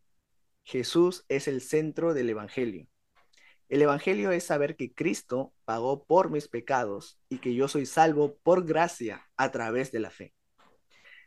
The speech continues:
Se centra en lo que Jesús hizo, no nosotros.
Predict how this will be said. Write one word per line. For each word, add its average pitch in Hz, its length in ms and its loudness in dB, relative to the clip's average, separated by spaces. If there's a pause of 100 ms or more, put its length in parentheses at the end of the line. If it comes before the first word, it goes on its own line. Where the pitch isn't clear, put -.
(120)
Se 165 160 6
centra 220 300 4
en 220 80 4
lo 170 140 4
que 151 120 0
Jesús 180 540 4
hizo, 165 420 -4 (300)
no 135 200 4
nosotros. - 720 -4